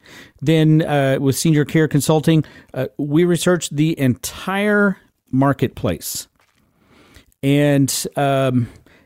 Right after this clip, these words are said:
and I'm not gonna get too far. I'm, I'm in a good mood here in, <laughs> uh,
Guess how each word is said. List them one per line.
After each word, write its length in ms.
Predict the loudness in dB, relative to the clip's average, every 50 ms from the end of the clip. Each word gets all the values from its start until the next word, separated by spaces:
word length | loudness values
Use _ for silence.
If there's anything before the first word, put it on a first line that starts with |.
| _ -4
and 140 | -2 0
I'm 100 | 2 2 2
not 160 | 2 0 0
gonna 160 | 0 0 2
get 180 | 2 0 0 0
too 220 | 2 2 2 2
far. 400 | 2 2 2 2 4 4 2 2
I'm, 180 | 2 0 0 2
I'm 160 | 2 2 4
in 80 | 4 4
a 60 | 2
good 200 | 2 2 2 2
mood 200 | 2 0 2 2
here 280 | 2 2 2 2 2
in, 280 | 2 2 0 0 0 -2 -4 -2 -4 -4 -2 0 -2
<laughs> 340 | -2 -2 -4 -18 -12 -6 -2
uh, 160 | -2 -2